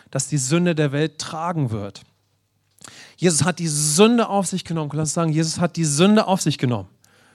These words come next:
Und ich kann meine Sünden und die anderer Menschen immer auf ihn sehen und frei von Sünden leben. Amen. Und er wurde zur Sünde für dich und mich.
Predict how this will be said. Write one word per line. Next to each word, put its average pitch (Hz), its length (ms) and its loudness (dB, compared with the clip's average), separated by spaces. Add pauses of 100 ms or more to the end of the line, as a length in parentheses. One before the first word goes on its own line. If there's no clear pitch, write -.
(1300)
Und 143 80 2
ich 143 100 2
kann 185 200 4
meine 170 260 6
Sünden 196 420 4
und 156 160 4
die 156 120 0
anderer 151 500 4
Menschen 160 420 2 (100)
immer 208 280 8
auf 170 200 4
ihn 165 140 4
sehen 131 480 0 (760)
und 139 160 2
frei 170 640 2
von 151 260 2
Sünden 143 380 2
leben. 117 380 -2 (160)
Amen. 147 520 0 (1300)
Und 143 180 -4
er 139 180 -2
wurde 175 320 6
zur - 220 0
Sünde 147 400 2
für 170 140 -2
dich 139 260 -2
und 160 100 2
mich. 208 380 -2